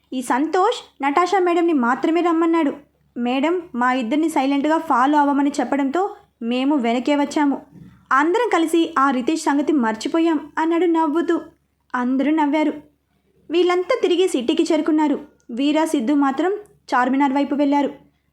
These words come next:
అప్పటికే తెల్లవారి ఏడు గంటలు. రాత్రంతా తనకి వాటర్ తప్ప ఏమీ ఇవ్వకుండా గదిలోనే ఉంచారు.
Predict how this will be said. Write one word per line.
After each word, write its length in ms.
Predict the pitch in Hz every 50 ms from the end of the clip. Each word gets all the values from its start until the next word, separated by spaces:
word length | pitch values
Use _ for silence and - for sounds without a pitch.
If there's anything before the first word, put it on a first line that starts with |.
| _ _ _ -
అప్పటికే 480 | 233 233 233 - 294 247 240 - 302 302
తెల్లవారి 600 | 302 269 254 269 269 285 277 294 294 240 220 226
ఏడు 200 | 226 254 302 277
గంటలు. 360 | 254 240 226 233 285 262 254 - - _ _ _ _ _ _ _ _ -
రాత్రంతా 540 | 285 285 330 370 - 453 453 440 466 453 381
తనకి 240 | 330 330 311 349 339
వాటర్ 400 | 262 233 240 262 269 - 320 311
తప్ప 260 | 320 294 277 294 -
ఏమీ 440 | 311 277 226 220 233 254 285 311 320
ఇవ్వకుండా 520 | 285 226 254 - - 285 262 277 359 415 415 - - 226
గదిలోనే 520 | 190 247 233 226 311 349 339 294 262 320
ఉంచారు. 460 | 339 294 302 302 294 - 294 254 247